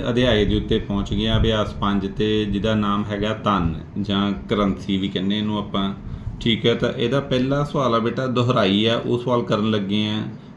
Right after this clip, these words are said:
ਕਹਿੰਦਾ, "ਰੁਪਈਆਂ ਨੂੰ ਪੈਸਿਆਂ ਵਿੱਚ ਬਦਲੋ।"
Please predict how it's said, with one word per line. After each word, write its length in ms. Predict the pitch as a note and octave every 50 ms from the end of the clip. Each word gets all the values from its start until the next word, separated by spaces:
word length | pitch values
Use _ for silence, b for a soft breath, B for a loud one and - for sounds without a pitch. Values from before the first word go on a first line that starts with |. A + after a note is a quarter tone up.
| B -
ਕਹਿੰਦਾ, 240 | - B2+ C3 B2+ D3
"ਰੁਪਈਆਂ 540 | C#3 C3 - C3 B2+ B2 B2+ C3 C3+ C#3 C#3
ਨੂੰ 120 | C#3+ C#3+
ਪੈਸਿਆਂ 600 | C#3 - C3 A#2+ A#2 A#2+ A#2+ - C#3 C3 C3 C3
ਵਿੱਚ 320 | B2 B2 A#2+ A#2+ - - B2+
ਬਦਲੋ।" 600 | A2 G#2 G#2 F#2+ F2+ F#2 F#2+ F#2+ F#2 F2 F2